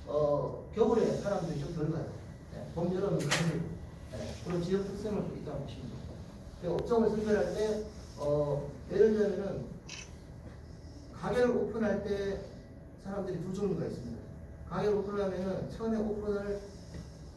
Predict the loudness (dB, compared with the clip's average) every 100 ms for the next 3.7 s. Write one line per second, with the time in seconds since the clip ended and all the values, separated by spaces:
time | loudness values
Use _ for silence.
0 | -8 2 6 6 4 0 2 4 4 2
1 | 2 4 4 2 0 0 2 2 2 0
2 | -2 -2 -2 0 0 0 0 -2 -2 -4
3 | -4 -2 -2 0 0 -2 -4